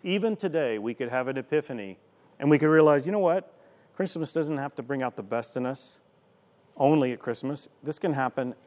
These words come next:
after Christmas. I hope it happens with us, and I hope that we will become, if we're not already, I hope that we become a light in our community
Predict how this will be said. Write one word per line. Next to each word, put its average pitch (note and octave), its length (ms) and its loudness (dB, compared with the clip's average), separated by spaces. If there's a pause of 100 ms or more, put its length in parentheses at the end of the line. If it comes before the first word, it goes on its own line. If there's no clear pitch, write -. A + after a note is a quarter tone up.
after C#3 360 -12
Christmas. - 640 -20 (1600)
I A#2 100 2
hope C#3 200 4
it C3+ 80 2
happens C3 360 0
with A#2 120 0
us, A#2+ 220 2
and A#2 100 -4
I B2+ 100 -2
hope E3+ 340 2
that A#2+ 180 2 (1200)
we D3 380 8
will C#3+ 180 4
become, D3+ 720 0
if - 160 -10
we're A2+ 320 2 (260)
not C#3 300 2
already, C3+ 680 0 (400)
I B2 120 -6
hope C#3 200 2
that B2 140 -2
we B2 140 2
become A#2 480 -2
a G#2 80 -4
light A2+ 320 -2
in A#2 140 -10
our A#2 120 -6
community A2 640 -8